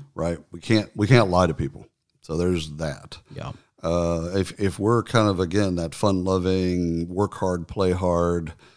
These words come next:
Speaker 1: uh, uh, culture, then that, that
Speaker 2: You
Speaker 1: better,
Speaker 2: gotta
Speaker 1: and,
Speaker 2: do it.
Speaker 1: and that better be what we actually are.
Speaker 2: Right.
Speaker 1: And, uh, the, the New York Times wrote an article, I think it was last year, maybe the year before, about Amazon being a bad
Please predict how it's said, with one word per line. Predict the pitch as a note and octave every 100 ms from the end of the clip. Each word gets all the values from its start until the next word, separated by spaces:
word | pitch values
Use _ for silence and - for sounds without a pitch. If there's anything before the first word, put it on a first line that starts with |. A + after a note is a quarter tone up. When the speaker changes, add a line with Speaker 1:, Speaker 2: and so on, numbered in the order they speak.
| _ _ -
Speaker 1:
uh, | F2+ E2 E2 E2
uh, | D#2+ F2+ F2 E2
culture, | - - - - F2+ E2+ - _ _ _ _ _
then | G2+ F#2+ F#2 F2 D#2+ _
that, | G#2 G2 - E2+ -
that | G2 G2
Speaker 2:
You |
Speaker 1:
better, | - A2+
Speaker 2:
gotta | A#2+ G#2+
Speaker 1:
and, | F#2+
Speaker 2:
do |
it. | G#2
Speaker 1:
and | F#2
that | G#2+ E2+
better | B2
be | C3 B2+
what | A2+ A#2+
we | G2+ G#2+
actually | A2 - F#2
are. | G2+ E2+ - F2
Speaker 2:
Right. | - F#2+
Speaker 1:
And, | F#2+ E2+ - _ _ _ -
uh, | E2+ E2+
the, | E2+ F2 F2
the | G#2
New |
York | A2+ G2+
Times | - A2+ G#2 F#2
wrote | F#2+ F#2+
an | F2+
article, | F#2 F#2 F#2+ F#2+
I |
think | F2 F#2+
it |
was | F#2 E2 _ _
last | F#2 F2+ F2+ -
year, | F2+ F2
maybe | F2 F2
the | E2+
year | F2+
before, | E2+ - G2+ F#2+
about | F2 E2+ D#2 _ _ -
Amazon | G#2 A2 G2+ F2+ E2 D#2+
being | E2+ F2
a | E2
bad | C#2+ C#2+ E2 F2 E2+ D#2